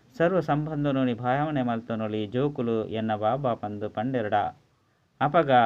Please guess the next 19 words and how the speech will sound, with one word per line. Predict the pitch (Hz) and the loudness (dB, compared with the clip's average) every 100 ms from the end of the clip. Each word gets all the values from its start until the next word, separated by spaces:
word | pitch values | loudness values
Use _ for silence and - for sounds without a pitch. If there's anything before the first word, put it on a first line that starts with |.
| 90 | 4
ಬಾಬಾ | 104 131 143 117 98 | 2 2 4 2 2
ಇಂಚಿನ | 120 156 147 123 | 0 -2 -2 -2
ಪನ್ಪೆರು. | 110 107 104 101 98 95 _ 107 | -4 -4 -4 -4 -6 -12 _ -4
ಯಾನ್ | 120 123 117 98 - 107 104 | 2 2 2 -4 -8 -10 -4
ನಿಕುಲ್ನ | 135 160 160 120 92 - _ - | -2 -2 0 0 -2 -8 _ -6
ಆ | 110 104 | -2 -2
ಸ್ವಂತ | 90 135 165 127 104 - | -2 -4 -2 0 0 0
ಆದುರ್ಲೆ | 110 104 101 101 | -2 -2 -6 -6
ಪಂದು. | 95 98 98 101 - - - - - | -6 -10 -10 -14 -20 -20 -20 -16 0
ಮಧುಬನದ | 131 135 143 127 113 110 104 101 | 2 2 0 0 0 2 2 0
ದೃಶ್ಯ | 110 131 - 113 104 | -4 -4 -2 0 0
ಎಡ್ಡೆಯಾದು | 101 110 139 131 | -2 0 0 0
ಪುಣತ್ತೆ. | - 107 101 92 104 98 - _ _ _ | -4 -4 -6 -6 -8 -8 -12 _ _ _
ಭಲೆ | - 156 156 135 | -4 0 4 4
ಏತೆ | 143 147 156 135 123 - - 110 | 2 2 2 2 2 -4 -12 -2
ದೂರೊಡು | 135 170 170 131 113 | 2 4 4 2 0
ಕುಳೊಂದು | 135 139 139 123 117 110 | -2 0 2 2 0 0
ಕೇಂಡಲ | 123 131 143 123 113 107 101 - - | 0 -2 0 0 4 4 4 -2 -4
ತೂಂಡಲ | 147 165 139 113 | -2 0 0 2